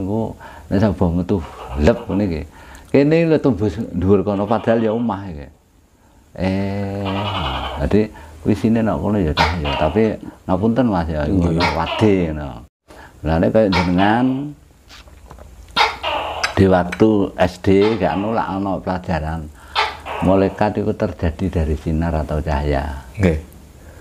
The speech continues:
Speaker 1: Ya, niku sakniki jenenganipun do, do tiyang niku di,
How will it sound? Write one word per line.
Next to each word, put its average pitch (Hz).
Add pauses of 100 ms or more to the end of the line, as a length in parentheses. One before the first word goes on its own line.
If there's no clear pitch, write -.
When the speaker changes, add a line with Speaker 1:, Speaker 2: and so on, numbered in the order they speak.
(140)
Speaker 1:
Ya, 71
niku 92
sakniki 104
jenenganipun 90
do, 80 (240)
do 85
tiyang 92
niku 104
di, -